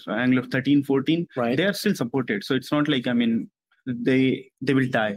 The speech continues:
Speaker 1: right? I mean,
Speaker 2: Right.
Speaker 1: there are still many applications who are on Angular eight.
Speaker 2: Wow.
Speaker 1: And
Speaker 2: But
Speaker 1: you can easily migrate. So
Speaker 2: Right.
Speaker 1: Angular has something called N G update command.
Speaker 2: Right.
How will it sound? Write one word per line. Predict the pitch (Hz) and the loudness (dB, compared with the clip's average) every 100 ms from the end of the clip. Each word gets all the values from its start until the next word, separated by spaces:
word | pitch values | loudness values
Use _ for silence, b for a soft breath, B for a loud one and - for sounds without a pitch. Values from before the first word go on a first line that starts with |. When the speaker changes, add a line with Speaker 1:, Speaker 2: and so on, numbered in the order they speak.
| 110 | -2
Speaker 1:
right? | 123 135 | -2 0
I | 123 | 2
mean, | 123 117 | 2 2
Speaker 2:
Right. | 107 107 | 2 -2
Speaker 1:
there | 117 135 | -2 0
are | 135 | 0
still | - 160 156 | 0 2 2
many | 143 135 139 | 2 2 2
applications | 139 139 127 127 - 135 | 2 -2 -2 -2 0 2
who | 131 123 | 2 2
are | 123 | 0
on | 123 123 | 0 2
Angular | 123 127 120 | 2 2 0
eight. | 123 - _ _ _ _ _ _ _ _ _ _ _ | -4 -6 _ _ _ _ _ _ _ _ _ _ _
Speaker 2:
Wow. | - 139 131 135 135 135 127 123 | -6 -4 -2 -2 -2 -4 -4 0
Speaker 1:
And | 131 | 2
Speaker 2:
But | 147 | 2
Speaker 1:
you | |
can | - 220 | 2 2
easily | 185 170 214 | 2 2 2
migrate. | 139 135 139 - - - | 2 0 -2 -2 -8 -20
So | - 127 | -4 0
Speaker 2:
Right. | 120 120 - | 2 0 0
Speaker 1:
Angular | 135 147 160 | 0 0 0
has | 139 139 139 - | -2 -2 -4 -4
something | 135 135 | -2 0
called | 135 123 | 0 0
N | 120 | 0
G | 131 | 0
update | 120 127 139 | 0 0 -2
command. | 156 170 226 - | -4 -2 -2 -2
Speaker 2:
Right. | 127 113 | -2 -2